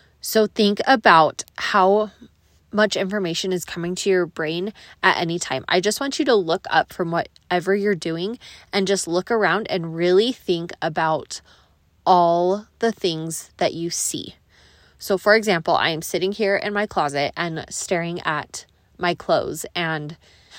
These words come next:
I see every single texture and every single pattern and every single color. And then there's my husband's stuff. And then there's laundry baskets and all these shoes and so many different things. And I see the texture on the wall. I see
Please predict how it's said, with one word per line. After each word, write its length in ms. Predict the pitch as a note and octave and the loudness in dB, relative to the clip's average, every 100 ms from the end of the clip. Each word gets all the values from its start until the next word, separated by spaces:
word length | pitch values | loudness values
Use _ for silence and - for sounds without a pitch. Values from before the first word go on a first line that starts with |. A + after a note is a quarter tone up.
| - - | -8 0
I 100 | G3 | 0
see 260 | - G3+ - | 0 -2 0
every 260 | F#3 G3 | 2 0
single 280 | - G#3+ G#3+ | 0 -2 -2
texture 520 | - C4 - - E3+ | 0 -2 -2 -2 0
and 200 | C#3+ F3 | 0 -2
every 200 | F3 F3+ | -4 -2
single 280 | - G3+ G3 | -4 -4 -6
pattern 480 | - A3+ G#3 F3 D#3+ | 0 2 2 0 -2
and 160 | F3+ E3+ | -6 -4
every 220 | F3 F3 | -2 -2
single 320 | F3+ G#3 G3+ G3+ | -4 -6 -6 -6
color. 500 | - C#4 B3 F#3 - | -2 2 2 0 -2
And 160 | E3 D#3+ | -6 -8
then 120 | E3 | -8
there's 200 | G#3 - | -8 -6
my 100 | C4 | -8
husband's 500 | - E4 - A#3+ - | -6 -6 -4 -8 -4
stuff. 400 | - E3 - - - - - | -2 -2 -2 -18 -20 -20 -8
And 140 | A3 A3+ | -4 -2
then 120 | A3+ | 0
there's 280 | A#3 A#3 A#3+ | -2 -4 -2
laundry 420 | C4 C4+ A#3+ A3 | 0 0 -2 0
baskets 480 | F3+ E3+ - F#3 F#3 | 0 -4 -6 -4 -4
and 100 | - | -8
all 180 | G#3+ | -8
these 240 | A#3+ B3 A#3+ | -6 -6 -4
shoes 600 | - D#4 C4+ A3+ G3 F3+ - | -4 -2 -2 0 -2 -4 -6
and 500 | G#3 F#3+ F3+ F3+ F3 - - - - _ _ _ _ - | -4 -2 -2 -6 -10 -16 -20 -20 -20 _ _ _ _ -12
so 600 | - - C4 C4 C4 A#3+ | -10 2 6 8 6 4
many 280 | G#3+ G#3 | 2 2
different 340 | F#3 F#3 F#3 E3 | 0 -2 -4 -2
things. 280 | F3 E3 E3 | -2 -2 -2
And 240 | G#3+ A#3+ | 0 0
I 60 | A#3+ | -2
see 160 | B3+ | -4
the 100 | A3+ | -6
texture 420 | - C4 - A#3+ | -4 -4 -2 2
on 120 | A3 F#3+ | 2 2
the 80 | |
wall. 320 | E3+ E3+ E3 D#3 | 2 2 2 2
I 120 | E3+ | -2
see 480 | - G3+ G3 F3+ | -6 -4 0 0